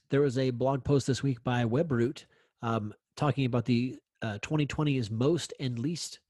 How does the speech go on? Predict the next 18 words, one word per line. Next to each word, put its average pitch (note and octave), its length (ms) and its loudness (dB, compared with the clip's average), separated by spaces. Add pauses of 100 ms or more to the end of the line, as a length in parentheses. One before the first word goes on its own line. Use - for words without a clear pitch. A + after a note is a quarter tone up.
cyber C3 420 -2
secure B2+ 400 -2
states. - 580 -2 (420)
So C3+ 220 -2 (120)
they D#3 180 2
do E3+ 280 4
some, B2+ 540 0
uh, A2 340 0 (120)
a A2+ 60 -6
study D#3+ 320 4
every A#2 160 4
year A2 440 2
to A2+ 280 2
try C3 180 -2
and B2 140 -6
figure A#2+ 300 0
out, A2 280 -4 (680)
um, G#2+ 300 0